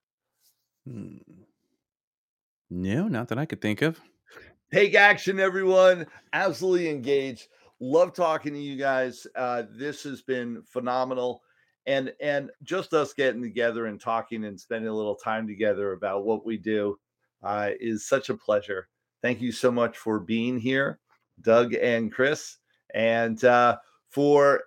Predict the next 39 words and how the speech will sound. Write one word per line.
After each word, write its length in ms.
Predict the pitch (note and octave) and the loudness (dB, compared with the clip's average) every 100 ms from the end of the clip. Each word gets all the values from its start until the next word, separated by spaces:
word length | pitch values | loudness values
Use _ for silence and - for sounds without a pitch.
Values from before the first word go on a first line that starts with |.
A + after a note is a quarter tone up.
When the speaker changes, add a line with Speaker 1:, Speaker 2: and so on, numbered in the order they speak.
| _ | _
Speaker 2:
everyone 400 | D3+ D#3 D#3+ D3+ | 0 4 4 4
out 240 | D3 D3+ D3+ | 4 2 2
there, 440 | D#3 D3+ D3 D3 _ - - | 4 6 4 -2 _ -20 -4
come 380 | D3 C#3 C3+ - - | 0 0 -2 -8 -2
participate 840 | C#3 B2+ C#3+ - - C3 B2 A2 | -2 -2 -8 -10 -4 0 0 -2
in 400 | B2 B2 B2 A#2 | -2 -2 -2 -4
the 60 | |
Maverick 420 | A2+ A#2 A#2 - - | -2 0 0 -6 -8
community. 480 | C3 D3 D#3 D#3+ | -4 -4 -2 -2
Both 320 | C#3+ A2+ G#2 - | 0 -2 -2 -2
Doug 160 | A#2+ | -2
and 160 | A2+ A2 | -2 -8
Chris 320 | - B2 - | -4 -4 -2
are 80 | A2+ | -8
here 320 | G#2+ A#2+ A#2+ | -6 -4 -2
on 120 | A2 | -2
a 60 | G#2 | -2
regular 440 | G2+ B2 B2+ B2 | 0 0 2 -2
basis. 540 | A2+ A#2+ B2 C3+ A#2+ - - - - | 0 0 -2 -6 -8 -14 -20 -12 2
They 120 | B2 | 6
also 340 | B2+ - B2+ | 6 6 0
have 260 | B2 B2 A2 | 4 4 4
their 260 | A#2+ A2+ B2 | 4 4 4
own, 420 | B2+ B2+ B2 A2+ _ _ - | 0 0 -4 -8 _ _ -2
um, 340 | B2 A#2+ A2+ - | 2 2 0 -2
aspects 640 | C3 C#3+ - D3+ C#3+ - | 0 0 0 4 4 4
of 200 | C3 A2+ | -2 0
the 60 | A#2+ | -2
world 520 | A#2 C#3 D3 D3+ C3+ | 0 4 8 8 8
that 180 | B2 - | 0 0
they, 360 | B2+ A#2+ A#2 - | 0 2 0 -2
that 200 | A2+ A2+ | -4 -2
they 200 | B2 A#2+ | -2 -2
help 300 | A#2 C3+ - | 0 0 2
out 300 | C3+ C3+ C3 - | 4 6 4 2
all 360 | C3 D3+ D#3 | 0 4 4
around 340 | B2+ A#2 G#2 G#2 | 2 2 0 -4
the 80 | G2 | -6
world. 440 | G2+ G2 G2 | -4 -4 -4